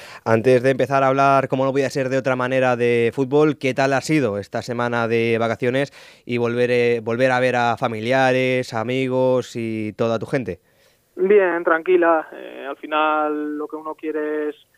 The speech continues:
Speaker 2: es ver a lo, a los suyos después de tanto tiempo. Y yo, yo sí que es verdad que, que estoy, estoy bastante lejos para poderlos ver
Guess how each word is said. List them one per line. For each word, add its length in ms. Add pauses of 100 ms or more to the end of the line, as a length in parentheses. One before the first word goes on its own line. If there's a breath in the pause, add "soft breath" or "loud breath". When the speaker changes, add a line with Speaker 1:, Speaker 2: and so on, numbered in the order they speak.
(300 soft breath)
Speaker 2:
es 140
ver 160
a 100
lo, 420
a 60
los 240
suyos 300
después 200
de 80
tanto 280
tiempo. 440
Y 120
yo, 80 (200)
yo 120
sí 100
que 100
es 60
verdad 240
que, 220
que 80
estoy, 420 (420 soft breath)
estoy 200
bastante 380
lejos 280
para 520
poderlos 680
ver 380